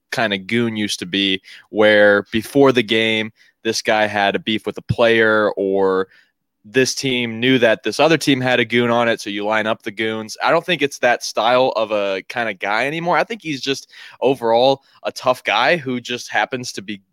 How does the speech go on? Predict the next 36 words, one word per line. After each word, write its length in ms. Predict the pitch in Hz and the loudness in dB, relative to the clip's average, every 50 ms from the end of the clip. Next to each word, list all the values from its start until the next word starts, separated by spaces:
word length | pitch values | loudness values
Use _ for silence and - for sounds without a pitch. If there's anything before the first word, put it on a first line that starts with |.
| _ 104 | _ -8
really 280 | 117 123 131 135 139 | -4 -2 0 0 0
good 240 | 120 - 123 120 123 | 0 0 0 2 2
at 140 | 120 - - | 2 2 0
fighting. 440 | - - 101 107 120 143 175 190 165 | -2 -2 -2 -2 0 -2 -4 -4 -4
I 100 | 113 127 | -4 -6
think 180 | - 233 214 | -6 -8 -10
he's 180 | - 156 131 113 | -8 -6 -2 2
actually 420 | 117 117 131 - - 131 120 110 | 2 2 2 0 -4 -6 -6 -4
a, 60 | 104 98 - - - - | -6 -6 -8 -14 -16 -14
a 80 | - 110 | -10 -8
pretty 240 | - - 131 123 | -6 -6 -6 -6
solid 460 | 123 - - 117 110 113 113 110 98 - | -6 -4 -2 0 0 0 0 -2 -4 -6
player 320 | - 110 107 110 104 104 | -4 -2 0 0 -2 -4
too. 420 | - - - 101 101 107 131 143 - _ _ - - _ _ - | -6 -10 -8 -6 -6 -6 -6 -8 -10 _ _ -20 -20 _ _ -4
I 120 | - 117 | -2 -2
think 300 | 123 - - 156 147 143 | -2 -2 -4 -6 -4 -4
in 80 | 147 131 | -4 -4
this 180 | 123 120 - - | -4 -6 -6 -6
first 380 | - - 127 123 120 - - | -4 -2 -2 -2 -4 -4 -4
year, 340 | 117 117 117 113 113 113 - _ _ _ _ _ _ _ _ _ _ | -2 0 0 2 0 0 -2 _ _ _ _ _ _ _ _ _ _
while 240 | - 107 117 117 113 | 0 2 4 4 2
he 100 | 110 110 | 2 -2
didn't 320 | 110 104 123 123 123 113 - | -6 -4 -4 -2 -4 -4 -6
stack 720 | - - - - - - 107 104 110 113 123 - - - _ - | -8 -8 -8 -8 -4 -2 0 0 2 0 -2 -4 -8 -20 _ -16
the 160 | 101 101 101 | -10 -10 -8
stats 760 | - - - - 110 101 107 113 127 143 - - - - - _ _ _ - | -8 -8 -6 -2 0 0 0 0 0 -2 -6 -10 -10 -12 -14 _ _ _ -4
like 320 | 107 110 113 104 - - - _ _ _ | -2 -2 -2 -4 -8 -18 -20 _ _ _
you 180 | 123 120 117 | -10 -10 -8
saw, 360 | 113 - - 127 120 123 127 | -6 -4 0 2 4 4 2
Jay, 240 | 127 127 131 131 135 | 2 0 0 0 0
he 120 | 123 123 113 | -2 -4 -6
did 300 | 107 156 165 147 120 110 | -6 -6 -6 -6 -4 -2
get 240 | 123 131 - - | -2 -2 -2 -2
five 340 | - 120 113 120 120 120 107 | -2 0 0 2 0 0 -2
goals. 520 | - 101 101 104 113 120 139 139 - - - _ - - - - _ _ | -6 -6 -4 -4 -4 -4 -6 -8 -10 -12 -14 _ -20 -20 -20 -20 _ _
Um, 500 | - 98 101 101 101 101 101 101 101 - | -6 -4 -2 -2 -2 -4 -6 -8 -10 -16